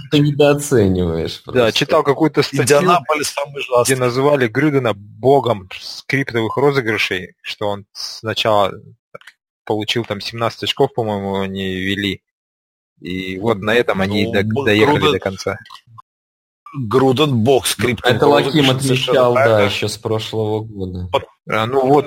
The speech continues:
Speaker 3: потому
Speaker 2: зато
Speaker 3: что Рейдерс по, по очкам, по очкам в первой четверти Рейдерс на третьем месте были.
Speaker 2: Прикольно, что мы тут люди от Сахи сидим, там,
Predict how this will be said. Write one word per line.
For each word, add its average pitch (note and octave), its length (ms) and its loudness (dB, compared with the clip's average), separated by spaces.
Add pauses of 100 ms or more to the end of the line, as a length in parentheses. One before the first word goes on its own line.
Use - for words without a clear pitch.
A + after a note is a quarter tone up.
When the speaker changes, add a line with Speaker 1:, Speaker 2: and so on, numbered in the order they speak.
Speaker 3:
потому C3+ 340 2
Speaker 2:
зато D3 260 0
Speaker 3:
что D3+ 180 2
Рейдерс D#3+ 500 2 (100)
по, - 80 -18 (320)
по G3 220 4
очкам, D#3+ 640 2 (160)
по F3+ 100 2
очкам D3+ 420 0
в - 120 -14
первой C#3+ 320 0
четверти F3 460 -4
Рейдерс B2+ 360 -2
на B2 160 -6
третьем B2+ 400 -6
месте A2+ 320 -8
были. C3+ 120 -2
Speaker 2:
Прикольно, E3+ 340 4
что - 180 2
мы D3+ 140 2
тут C#3+ 160 0
люди D#3 240 2
от B2 180 4
Сахи F3+ 320 0
сидим, A#2+ 540 -4
там, G2+ 320 -2